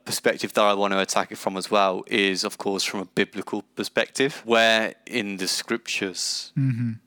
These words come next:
Speaker 1: does it state that it is wrong, it is downright wrong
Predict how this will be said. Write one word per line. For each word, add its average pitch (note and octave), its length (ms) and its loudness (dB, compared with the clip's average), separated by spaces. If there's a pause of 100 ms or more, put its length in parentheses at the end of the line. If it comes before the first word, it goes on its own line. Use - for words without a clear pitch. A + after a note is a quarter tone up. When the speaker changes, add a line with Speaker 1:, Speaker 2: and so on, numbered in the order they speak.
Speaker 1:
does F#2 220 -4
it F#2+ 140 -8
state F#2+ 640 0
that - 1040 0
it B2+ 120 0
is G2+ 320 0
wrong, F#2+ 580 -4 (380)
it A#2+ 80 2
is G2 280 0
downright F#2+ 640 0 (480)
wrong F#2+ 360 -2